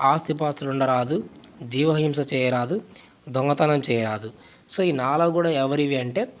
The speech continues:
పార్శ్వనాథుడి యొక్క నాలుగు సూత్రాలు అనమాట. ఇరవై మూడవ వ్యక్తి పార్శ్వనాథుడు అనమాట.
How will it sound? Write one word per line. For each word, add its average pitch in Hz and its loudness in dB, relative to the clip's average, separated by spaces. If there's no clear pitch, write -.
పార్శ్వనాథుడి 156 2
యొక్క 135 2
నాలుగు 139 2
సూత్రాలు 143 0
అనమాట. 113 -6
ఇరవై 139 -4
మూడవ 151 0
వ్యక్తి 135 -4
పార్శ్వనాథుడు 131 -4
అనమాట. 117 -4